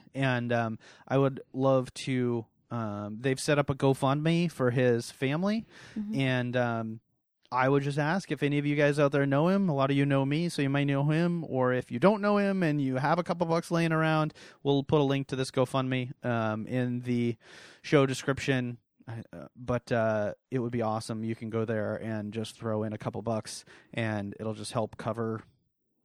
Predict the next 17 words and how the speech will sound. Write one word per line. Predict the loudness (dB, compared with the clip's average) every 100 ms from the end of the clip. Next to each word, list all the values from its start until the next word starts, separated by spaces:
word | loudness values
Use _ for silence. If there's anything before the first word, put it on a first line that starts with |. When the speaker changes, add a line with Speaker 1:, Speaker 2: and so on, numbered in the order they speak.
| -6
Speaker 1:
you | -4
know, | -6 _ -10
he's | -6
not | -4
gonna | -4 -4
be | 0
working | 0 0 -4 -4
for, | -4 -2 -2 -6 _ _ _ _ _ _ -20 -18
uh, | -6
Speaker 2:
Who | -4 0
Speaker 1:
don't | 0
Speaker 2:
knows? | 2
Speaker 1:
know | 2
how | 2 6
long | 6 6 4 0
Speaker 2:
Yeah. | -2
Speaker 1:
and | -4